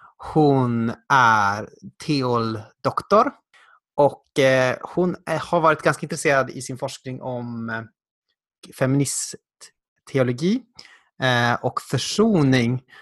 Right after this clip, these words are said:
Men nu på senare år så har hon också funderat ganska mycket kring frågor om, eh,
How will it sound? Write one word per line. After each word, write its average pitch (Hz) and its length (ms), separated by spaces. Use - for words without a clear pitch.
Men 143 160
nu 151 80
på 147 120
senare 165 320
år 147 200
så 139 140
har 131 40
hon 131 80
också 123 400
funderat 131 380
ganska 123 200
mycket 120 380
kring 113 420
frågor 113 640
om, 107 520
eh, 98 380